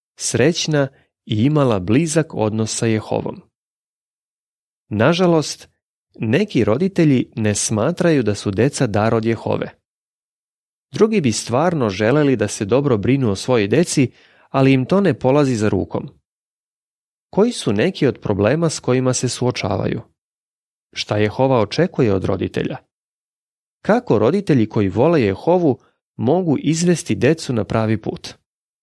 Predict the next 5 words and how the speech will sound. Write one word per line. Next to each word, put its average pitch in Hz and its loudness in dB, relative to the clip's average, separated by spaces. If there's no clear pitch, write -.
Neki 143 -2
od - -4
problema. 117 -2
Pritisak 143 0
porodice 160 0